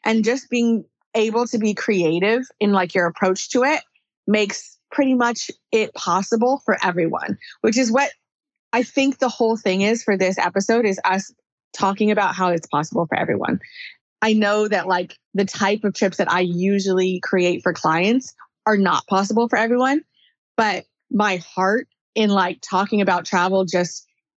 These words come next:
big picture, is the fact that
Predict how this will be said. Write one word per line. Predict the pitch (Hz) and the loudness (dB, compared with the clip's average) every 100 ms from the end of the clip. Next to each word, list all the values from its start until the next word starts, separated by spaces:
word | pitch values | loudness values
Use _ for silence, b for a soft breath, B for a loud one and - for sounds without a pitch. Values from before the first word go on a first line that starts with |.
| _ _ 180 | _ _ 0
big | 214 190 | 0 0
picture, | - 190 - 233 254 277 b b _ _ | -2 -2 0 2 2 -2 b b _ _
is | 220 208 | 0 2
the | 214 | 0
fact | 208 202 208 | 0 0 -2
that | 190 | -2